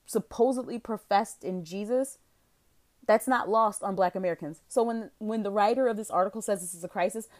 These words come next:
no, I, I say that it's perfectly on brand. So any, anyone who stands with a man who literally spews nothing but hate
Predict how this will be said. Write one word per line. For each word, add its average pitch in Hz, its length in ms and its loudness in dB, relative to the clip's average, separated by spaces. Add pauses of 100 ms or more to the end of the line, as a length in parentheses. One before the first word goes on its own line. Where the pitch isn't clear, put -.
no, 208 340 0
I, 185 160 -4
I 220 260 2
say 185 300 2
that 175 160 0
it's 165 100 -10
perfectly 180 460 -4
on 151 180 -4
brand. 147 340 -8 (1120)
So - 200 2
any, 339 400 2 (340)
anyone 214 720 0 (340)
who 240 180 -2
stands 175 600 -2 (120)
with 202 220 -4
a 233 60 -2
man 180 380 -2
who 208 100 -6
literally 196 400 -2
spews 185 360 -8
nothing 196 300 -2
but 254 140 -2
hate 226 280 -2